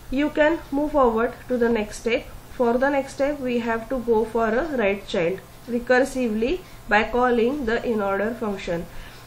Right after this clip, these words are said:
So it will again go back to the same function, making the left, right child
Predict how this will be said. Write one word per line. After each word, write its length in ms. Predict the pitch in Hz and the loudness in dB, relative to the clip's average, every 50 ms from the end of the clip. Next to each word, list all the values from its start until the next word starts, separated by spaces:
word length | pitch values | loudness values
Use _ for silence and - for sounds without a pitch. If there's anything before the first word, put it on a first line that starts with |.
| - - - - - - | -18 -16 -16 -16 -14 -10
So 280 | - - 285 294 302 302 - - | -2 2 4 4 4 4 2 2
it 180 | 262 247 247 | 0 2 2
will 140 | 277 285 285 - | 0 0 0 0
again 380 | 240 233 220 254 269 302 311 | 0 0 2 2 2 2 2
go 160 | 285 302 302 285 | 2 2 2 2
back 320 | 285 277 277 285 285 - | 4 2 2 2 0 -4
to 100 | 294 285 | -4 0
the 140 | 269 277 269 | 0 0 0
same 300 | 277 285 269 269 269 262 | 2 2 2 2 2 0
function, 600 | - 262 254 247 240 - 285 277 311 339 311 269 | 0 0 0 0 0 0 -2 -2 -2 -2 -2 0
making 880 | 233 226 240 247 - - - - - 294 285 302 320 330 339 339 285 233 | 2 2 0 0 -2 -12 -14 -8 -4 -4 -2 -2 -2 -4 -6 -6 -4 0
the 240 | 233 247 277 269 254 | 0 2 2 2 2
left, 400 | 233 240 233 254 269 - - - | 2 2 2 2 0 -2 -4 0
right 280 | 233 226 240 254 - - | 0 2 2 0 -2 -4
child 340 | - 294 262 254 277 277 | -2 0 2 2 2 0